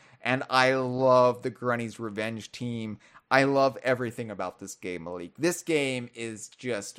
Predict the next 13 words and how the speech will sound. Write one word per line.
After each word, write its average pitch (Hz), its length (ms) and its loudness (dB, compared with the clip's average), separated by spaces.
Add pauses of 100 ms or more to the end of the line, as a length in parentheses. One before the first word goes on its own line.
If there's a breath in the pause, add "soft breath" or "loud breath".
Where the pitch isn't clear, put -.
(100)
wa-, 117 360 0
like, 127 260 -2 (320 loud breath)
when 165 240 6
I, 196 120 6
when 180 140 2
I 196 100 4
think 175 320 -6
about 123 360 4
why 120 300 2
I'm 117 200 -2
a 110 60 -2
Rare 104 300 -4
fan, 85 540 -8